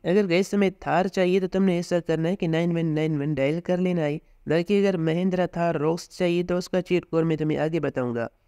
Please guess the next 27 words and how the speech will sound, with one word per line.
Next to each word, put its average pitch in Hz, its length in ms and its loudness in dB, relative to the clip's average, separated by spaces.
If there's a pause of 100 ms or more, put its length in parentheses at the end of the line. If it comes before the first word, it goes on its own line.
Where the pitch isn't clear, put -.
अभी 196 240 2
के 196 140 0
लिए 190 180 2
गाइस, 175 260 0
ये 180 200 2
चीट 180 260 0
कोड 151 240 0
डायल 139 220 2
करना 135 260 -4
एट 175 300 -2
एट 170 160 -2
एट 165 200 -2
ज़ीरो। 151 460 -2 (240)
ये 202 100 4
डायल 196 220 4
करके 180 300 -2
एंटर 202 340 2
करोगे, 175 400 2
तो 190 160 0
यहाँ 180 340 0 (100)
पर 180 100 2
तुम्हारे 175 340 2
सामने 156 420 -2
Hummer 165 480 2
स्पॉन 143 320 -4
हो 131 120 -2
जाएगी। 120 500 -2